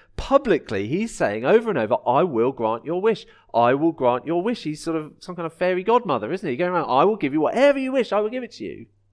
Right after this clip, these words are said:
It's like she's sort of reeling in the fish slowly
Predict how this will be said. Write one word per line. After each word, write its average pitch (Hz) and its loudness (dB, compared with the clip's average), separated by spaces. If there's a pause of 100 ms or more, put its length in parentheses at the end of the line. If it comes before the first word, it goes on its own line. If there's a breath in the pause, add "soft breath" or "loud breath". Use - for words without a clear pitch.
(1300)
It's 170 -2
like 214 0
she's 196 -10
sort 185 0
of 170 -6
reeling 190 0
in 165 -4
the 127 -6
fish - -4 (340)
slowly 120 0